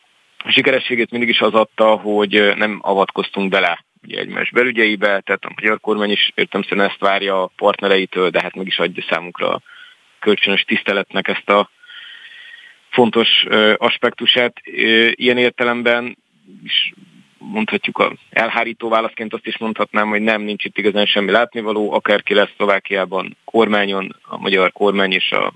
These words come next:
másik két ország is ugye igyekszik majd a pragmatikus együttműködést, ö, megtalálni vele. Nyilván, hogyha azért ennél mélyebben vizsgálódunk, vagy a politikai dimenziót nézzük, akkor azért azt láthatjuk, hogy, ö,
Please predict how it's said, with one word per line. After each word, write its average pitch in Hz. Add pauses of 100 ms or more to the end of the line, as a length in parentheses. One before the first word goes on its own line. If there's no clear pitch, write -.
másik -
két 95
ország 92
is 98
ugye - (300)
igyekszik -
majd 92
a -
pragmatikus 104
együttműködést, 95
ö, - (180)
megtalálni 92
vele. 87 (540)
Nyilván, 131 (100)
hogyha 113 (200)
azért 110
ennél 107
mélyebben 120
vizsgálódunk, 107
vagy 98
a -
politikai 113
dimenziót 101
nézzük, 107
akkor 101
azért 98
azt 104
láthatjuk, 98
hogy, 50
ö, 50